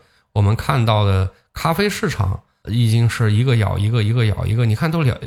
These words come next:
咬成一串了，是吧？不光是咖啡现在是一个红海，呃，更有可能的就是说那个其他方方面面吧，各种细分市场全都是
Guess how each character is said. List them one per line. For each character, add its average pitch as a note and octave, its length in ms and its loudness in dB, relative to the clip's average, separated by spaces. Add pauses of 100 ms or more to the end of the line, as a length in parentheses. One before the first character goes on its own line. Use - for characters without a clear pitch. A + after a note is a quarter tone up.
咬 A2 200 2
成 D3 160 0
一 D3 120 2
串 E3+ 300 0
了， G2+ 140 0
是 G#2 120 -4
吧？ F#2+ 120 -2 (360)
不 F3 80 -4
光 D3+ 200 2
是 D#3 100 -2
咖 C3+ 220 -2
啡 D3 220 0
现 C#3+ 160 0
在 A2+ 120 2
是 A2+ 160 -2
一 G#2+ 60 0
个 G#2 80 0
红 G#2 240 -6
海， G#2 240 -4 (440)
呃， A2 180 0
更 F#3 200 0
有 B2+ 160 4
可 G#2+ 220 0
能 G2 160 2
的 A#2+ 100 2
就 G#2+ 160 0
是 G#2+ 60 0
说 G#2 360 0 (140)
那 G#2 300 -2
个 G2+ 260 -2 (880)
其 - 200 0
他 B2+ 340 -2 (300)
方 F#3+ 180 0
方 F#3 160 0
面 F#3 180 2
面 B2+ 240 2
吧， G2+ 240 -4
各 A#3 180 0
种 G#2+ 160 2
细 A#2+ 180 0
分 A2+ 220 2
市 A2+ 180 -4
场 F#2 120 -2 (160)
全 A#2 380 -4
都 G3 160 -2
是 E3+ 280 -6